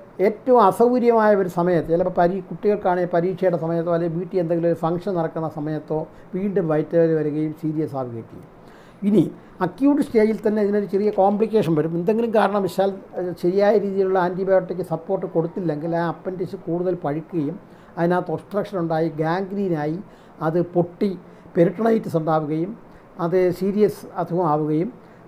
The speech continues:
പിന്നീട് സെപ്റ്റിസീമിയൊക്കെ വരാം. അങ്ങനെയാണെങ്കിൽ ഒരു വലിയ major operation ചെയ്ത് laparotomy ചെയ്താൽ മാത്രമേ operation ചെയ്യാൻ പറ്റുള്ളൂ. എന്നാൽ ആ acute സ്റ്റേജിലാണെങ്കിൽ നമുക്കൊരു ചെറിയ operation ചെയ്താൽ മതി.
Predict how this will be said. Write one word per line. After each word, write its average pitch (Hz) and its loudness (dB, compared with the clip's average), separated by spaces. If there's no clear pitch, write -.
പിന്നീട് 185 4
സെപ്റ്റിസീമിയൊക്കെ 175 0
വരാം. 131 -4
അങ്ങനെയാണെങ്കിൽ 202 0
ഒരു 185 0
വലിയ 175 2
major 185 2
operation 175 2
ചെയ്ത് 165 -4
laparotomy 190 0
ചെയ്താൽ 170 -2
മാത്രമേ 156 -6
operation 160 -4
ചെയ്യാൻ 151 -2
പറ്റുള്ളൂ. 110 -16
എന്നാൽ 185 2
ആ 180 4
acute 254 -2
സ്റ്റേജിലാണെങ്കിൽ 185 2
നമുക്കൊരു 175 -2
ചെറിയ 214 2
operation 180 4
ചെയ്താൽ 160 -2
മതി. 147 -8